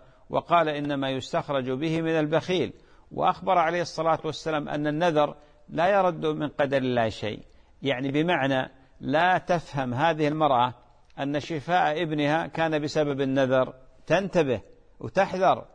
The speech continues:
النذر لا يرد من ق-، من قدر الله شيء، ولو شاء ربك، ولو شاء ربك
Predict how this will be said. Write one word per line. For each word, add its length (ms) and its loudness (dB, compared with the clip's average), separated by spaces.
النذر 380 0
لا 220 4
يرد 180 2
من 140 -6
ق-، 220 0
من 180 -6
قدر 260 0
الله 320 2
شيء، 260 -6
ولو 240 2
شاء 340 2
ربك، 560 0
ولو 680 0
شاء 280 2
ربك 640 0